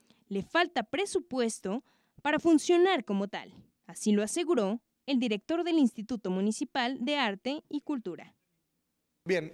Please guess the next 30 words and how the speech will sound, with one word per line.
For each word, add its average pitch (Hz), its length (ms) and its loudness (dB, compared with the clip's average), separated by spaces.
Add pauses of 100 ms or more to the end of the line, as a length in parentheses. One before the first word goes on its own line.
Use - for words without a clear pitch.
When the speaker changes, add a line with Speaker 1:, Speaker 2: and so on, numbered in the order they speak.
Speaker 2:
eh, 170 180 -2
cuando 185 220 -2
nosotros 226 420 -6
llegamos 190 460 -2
a, 127 480 -2
a 123 40 -2
recibir 135 380 -2
la 170 120 -2
administración, 143 720 -2 (460)
la, 143 100 0
en 151 120 0
ese 165 140 -2
momento 165 400 0
la 156 120 -2
Casa 156 240 -4
Refugio 147 400 -2
Reyes 147 300 -2
tenía, 135 580 -2 (120)
pues, 143 140 -8
una 165 200 0
serie 165 500 0
de, 127 480 0 (340)
eh, 120 880 0
limitaciones 147 920 -2
técnicas 139 720 -2 (220)
para 123 160 -2
que 120 120 -12
funcionara 123 520 -4
como 123 240 -6
museo. 123 480 0